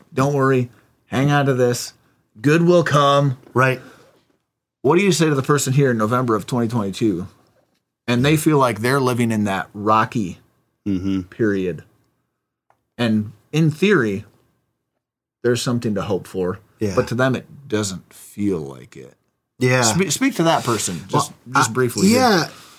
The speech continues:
Speaker 2: Josh, I think that's a, that's a great question. I think, uh, Sister Joan kinda spoke to that in that reading.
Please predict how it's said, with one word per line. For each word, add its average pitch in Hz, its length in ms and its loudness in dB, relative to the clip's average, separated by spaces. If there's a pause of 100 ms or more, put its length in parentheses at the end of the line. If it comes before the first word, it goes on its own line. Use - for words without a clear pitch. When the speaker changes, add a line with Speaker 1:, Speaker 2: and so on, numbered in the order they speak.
Speaker 2:
Josh, 180 320 2
I 190 60 0
think 226 160 -2
that's 160 160 2
a, 135 80 0
that's 143 200 -2
a 123 60 -4
great 147 180 0
question. 139 460 0
I 139 100 0
think, 185 420 -2
uh, 131 180 2
Sister - 340 0
Joan 131 520 2
kinda 135 220 -2
spoke - 320 -2
to 143 80 -2
that 113 180 -2 (220)
in 165 160 4
that 113 180 0
reading. 117 640 2